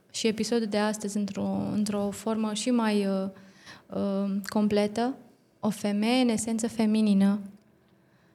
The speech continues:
respectă piramida familiei și dă timp și resurse direct proporțional cu nivelurile acesteia.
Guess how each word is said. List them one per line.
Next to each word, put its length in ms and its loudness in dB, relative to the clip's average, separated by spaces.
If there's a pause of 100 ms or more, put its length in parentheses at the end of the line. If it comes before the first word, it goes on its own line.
(400)
respectă 680 0
piramida 540 2
familiei 680 0 (680)
și 460 -4
dă 340 2 (100)
timp 600 4 (960)
și 200 -2
resurse 760 0 (100)
direct 420 0
proporțional 920 -2
cu 100 -4
nivelurile 560 2
acesteia. 540 -2